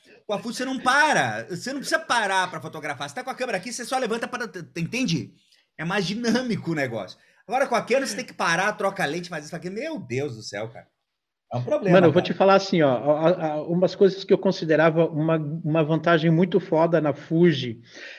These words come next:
Speaker 2: é que é o seguinte, por exemplo, você vai fazer casamento, eu imagino que você deva fazer mais ou menos da mesma maneira, com duas câmeras, né? Uma em cada
Speaker 1: Sim.
Speaker 2: lado aqui,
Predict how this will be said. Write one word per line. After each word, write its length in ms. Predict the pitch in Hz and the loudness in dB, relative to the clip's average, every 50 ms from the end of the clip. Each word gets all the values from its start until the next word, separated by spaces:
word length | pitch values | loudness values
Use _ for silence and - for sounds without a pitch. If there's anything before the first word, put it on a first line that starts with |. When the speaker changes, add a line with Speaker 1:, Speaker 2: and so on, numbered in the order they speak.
| - | -2
Speaker 2:
é 80 | - - | -2 0
que 120 | 131 - | 4 6
é 40 | 175 | 6
o 60 | 185 | 6
seguinte, 460 | 180 - 247 190 170 156 131 131 - 110 | 6 4 0 0 2 2 0 0 -2 -6
por 160 | - - 156 | -2 0 0
exemplo, 320 | 143 135 127 - 127 120 | 2 0 0 -2 -2 -2
você 260 | 120 151 147 - 185 | -2 0 2 4 4
vai 100 | 175 185 | 4 4
fazer 260 | 175 185 156 139 156 156 | 2 2 0 0 2 2
casamento, 720 | 156 131 117 127 123 127 156 170 156 170 165 110 - - - | 2 2 4 4 2 4 4 2 2 0 -4 -8 -12 -4 0
eu 80 | 143 | 2
imagino 300 | 156 175 180 170 160 180 | 4 4 4 4 4 2
que 100 | 180 190 | 0 -2
você 140 | 175 - 190 | 0 0 2
deva 240 | 170 180 175 180 170 | 2 4 4 4 2
fazer 200 | 180 170 156 165 | 2 0 0 0
mais 160 | 165 175 160 | 0 2 0
ou 60 | 160 | 2
menos 160 | 165 170 170 160 | 2 2 2 4
da 100 | 175 175 | 4 2
mesma 280 | 170 170 165 175 190 | 2 4 4 4 4
maneira, 280 | 202 214 196 147 113 113 | 6 6 4 4 4 2
com 140 | - 165 175 | 0 0 4
duas 220 | 185 277 359 - | 4 4 4 6
câmeras, 420 | - - 240 175 127 117 117 113 | 6 6 6 6 6 4 0 0
né? 260 | 113 170 185 196 185 - - _ _ _ _ _ _ - | 2 2 2 2 2 -2 -12 _ _ _ _ _ _ 0
Uma 140 | 170 202 | 2 4
em 80 | 233 226 | 4 4
cada 240 | - 247 233 214 240 | 6 4 6 6 6
Speaker 1:
Sim. 60 | 226 | 8
Speaker 2:
lado 260 | 220 214 214 196 240 | 8 6 8 6 6
aqui, 340 | 254 247 - - 110 - _ | 4 4 2 -2 -4 -4 _